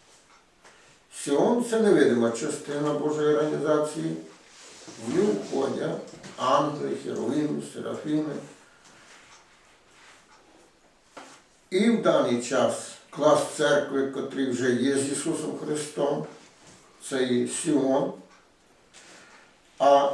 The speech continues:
Єрусалим представляв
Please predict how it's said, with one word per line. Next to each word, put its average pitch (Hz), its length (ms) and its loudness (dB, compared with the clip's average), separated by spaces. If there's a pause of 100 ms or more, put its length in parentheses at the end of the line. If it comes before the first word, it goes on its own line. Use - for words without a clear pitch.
Єрусалим 156 840 0 (480)
представляв 131 1000 0